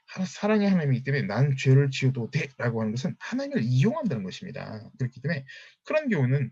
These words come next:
심판을 받을 수밖에 없다. 또 하나님을 믿지 않으면 심판받을 수밖에 없다는 것입니다. 그래서 하나님의 진정한 사랑은 우리가 지옥 가길 바라는 것이 아니라 천국 가길 바라신다는 것입니다. 그래서 이 사실을 우리가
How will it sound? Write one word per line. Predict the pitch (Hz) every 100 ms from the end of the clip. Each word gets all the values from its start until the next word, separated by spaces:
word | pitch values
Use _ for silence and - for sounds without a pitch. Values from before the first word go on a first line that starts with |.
| _
심판을 | - - 277 262 254 233
받을 | - - 143
수밖에 | - 143 135
없다. | - - 131 - _ _
또 | 175
하나님을 | 196 208 180
믿지 | 120 131 -
않으면 | 165 175 220
심판받을 | - 196 185 196 185 - 120
수밖에 | 127 - 131 147 -
없다는 | - 104 - 107 92
것입니다. | - - -
그래서 | 107 104 139 135 - - _
하나님의 | - 165 165 139
진정한 | 131 120 131 131
사랑은 | 123 110 123 -
우리가 | 123 127 139 185 - _ _
지옥 | - - 170 208
가길 | 190 196 170
바라는 | 127 110
것이 | 95 87
아니라 | 95 104 107 104 127 _ _ _
천국 | - - 294 262
가길 | 233 202 208
바라신다는 | 110 98 - - -
것입니다. | - - 131 -
그래서 | - 117
이 | 107 120
사실을 | 143 147
우리가 | 120 107 147